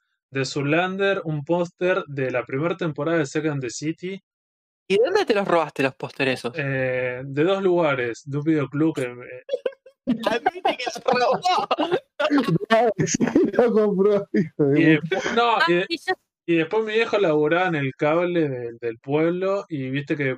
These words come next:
Speaker 1: había como, le
Speaker 2: Ah.
Speaker 1: mandaban movi-, en ese
Speaker 2: ¿La
Speaker 1: momento era,
Speaker 2: publicidad?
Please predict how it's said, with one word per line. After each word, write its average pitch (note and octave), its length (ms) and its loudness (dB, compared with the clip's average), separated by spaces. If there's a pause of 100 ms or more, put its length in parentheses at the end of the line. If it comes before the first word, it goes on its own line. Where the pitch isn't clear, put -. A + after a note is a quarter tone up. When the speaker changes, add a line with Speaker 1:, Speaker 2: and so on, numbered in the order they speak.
Speaker 1:
había D#3 380 -2
como, D#3 180 -8
le C3+ 120 -4
Speaker 2:
Ah. C3+ 40 -2
Speaker 1:
mandaban D3 480 0 (140)
movi-, D3 400 -4
en D3+ 160 -4
ese F#3+ 160 -4
Speaker 2:
¿La F#3+ 60 -4
Speaker 1:
momento F3+ 240 2
era, F3+ 80 6
Speaker 2:
publicidad? F3+ 460 2